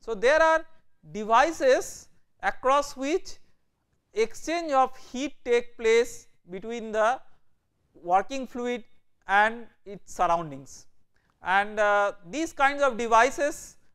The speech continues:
are important in thermal power plants like, uh, boiler and condenser in the thermal power plant.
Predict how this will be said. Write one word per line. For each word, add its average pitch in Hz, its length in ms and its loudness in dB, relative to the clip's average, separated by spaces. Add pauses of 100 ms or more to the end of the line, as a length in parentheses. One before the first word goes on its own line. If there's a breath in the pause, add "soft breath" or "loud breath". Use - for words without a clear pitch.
are 208 160 -2
important 240 560 0
in 254 140 -8
thermal 220 440 -2
power 208 280 0
plants 214 560 -4 (440)
like, 202 360 0
uh, 185 480 4 (680)
boiler 208 680 4
and 190 260 -6 (160)
condenser 185 680 -4 (460)
in 170 160 -14
the 170 260 0 (120)
thermal 170 340 -10
power 139 260 -6
plant. 120 260 -16